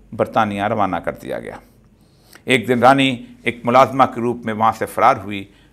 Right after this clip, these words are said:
और नेपाल जा पहुँची। उसके सीने में छुपी इंतकाम की आग अब सर्द हो चुकी थी और वो इस बात पर भी नाज़ा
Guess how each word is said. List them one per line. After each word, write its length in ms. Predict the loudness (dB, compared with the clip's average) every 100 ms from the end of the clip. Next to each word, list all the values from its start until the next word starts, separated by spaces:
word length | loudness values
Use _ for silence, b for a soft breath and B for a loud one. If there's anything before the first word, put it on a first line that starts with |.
| _
और 120 | -8 -6
नेपाल 420 | -6 0 0 2
जा 160 | -4 -8
पहुँची। 360 | -10 -16 -20 -20 _ _ b b b b b
उसके 240 | -8 -6
सीने 300 | -4 -2 -2
में 100 | -2 -2
छुपी 320 | -4 -2 -2
इंतकाम 480 | -2 -2 2 2 2
की 160 | 0
आग 300 | 4 4 2 -10 -20 b b b
अब 100 | -8 -6
सर्द 340 | -2 -2 -2
हो 120 | -14
चुकी 260 | -16 -18 -20
थी 220 | -20 -20 _ b b b b 2
और 120 | 4
वो 60 |
इस 120 | 4 6
बात 300 | 8 8 4
पर 80 | -2
भी 160 | 0 2
नाज़ा 420 | 6 8 8